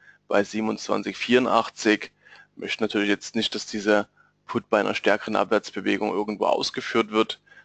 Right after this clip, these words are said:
Das heißt, wir müssen aufpassen, falls es doch mal, ähm, aus welchen Gründen auch immer Richtung fünfundzwanzig läuft, dass wir da die Reißleine ziehen. Und da gibt's natürlich zwei Möglichkeiten. Einmal, wie dargestellt, die horizontale Linie setzen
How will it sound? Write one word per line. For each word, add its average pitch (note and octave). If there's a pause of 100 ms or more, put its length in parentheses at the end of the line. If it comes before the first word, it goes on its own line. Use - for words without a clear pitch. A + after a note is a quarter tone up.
(140)
Das -
heißt, G2
wir G2+
müssen F#2+
aufpassen, G2
falls G2
es -
doch G#2+
mal, G2 (380)
ähm, G2+
aus -
welchen F2+
Gründen G#2
auch E2+ (100)
immer A2
Richtung G#2 (240)
fünfundzwanzig G#2+
läuft, G#2+
dass -
wir G#2+
da G2+ (480)
die G#2+
Reißleine A#2+
ziehen. A#2+ (240)
Und G#2
da G#2
gibt's A2
natürlich G#2+
zwei A2
Möglichkeiten. A#2 (160)
Einmal, G#2
wie G#2
dargestellt, G2+ (440)
die G2
horizontale G2+
Linie G#2
setzen A2